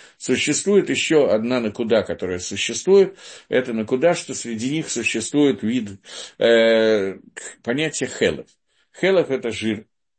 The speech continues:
животный жир, который приносился из, э, конкретных мест, который приносился во время жертвоприношения на жертвенник.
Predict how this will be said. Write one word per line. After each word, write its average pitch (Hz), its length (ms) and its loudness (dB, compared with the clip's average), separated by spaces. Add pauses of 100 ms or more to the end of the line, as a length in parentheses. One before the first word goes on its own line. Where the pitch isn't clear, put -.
(560)
животный 135 520 0
жир, 104 260 -6
который 151 400 0
приносился 127 720 -4
из, 101 120 -2
э, 117 400 0
конкретных 135 640 -2
мест, 110 440 -6 (220)
который 131 320 0
приносился 127 720 -4
во 113 120 6
время 120 480 0 (120)
жертвоприношения 110 1040 -4
на 127 180 -2
жертвенник. 65 720 -6